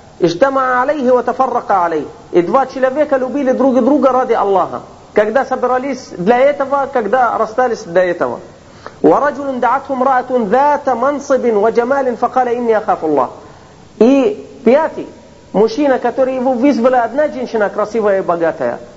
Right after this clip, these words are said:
Вызвала его для совершения незаконных сношений. Он сказал: "Иди, я боюсь Аллаха". Wa rajulun tasaddaqa bi sadaqatin fa akhfaha, hatta la ta'lamu shimaluhu ma tunfiq yaminu. Седьмой,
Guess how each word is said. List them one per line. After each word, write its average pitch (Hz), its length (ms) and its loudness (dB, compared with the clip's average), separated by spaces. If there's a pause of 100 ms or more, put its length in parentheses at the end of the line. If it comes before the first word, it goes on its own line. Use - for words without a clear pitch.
(220)
Вызвала 233 640 2
его 254 300 0
для 269 460 0
совершения 247 680 0 (280)
незаконных 220 680 2 (260)
сношений. 202 580 0
Он 190 200 0
сказал: 220 340 0
"Иди, 220 400 -2
я 214 100 4
боюсь 208 320 -2
Аллаха". 175 420 0 (600)
Wa 160 140 4
rajulun 277 380 -2
tasaddaqa 285 560 -2
bi 262 80 -4
sadaqatin 277 560 -2
fa 277 140 2
akhfaha, 269 480 -2 (500)
hatta 269 360 0
la 262 140 0
ta'lamu 269 400 -2
shimaluhu 254 640 0
ma 302 160 -2
tunfiq 233 340 -8
yaminu. 180 420 0 (380)
Седьмой, 220 560 0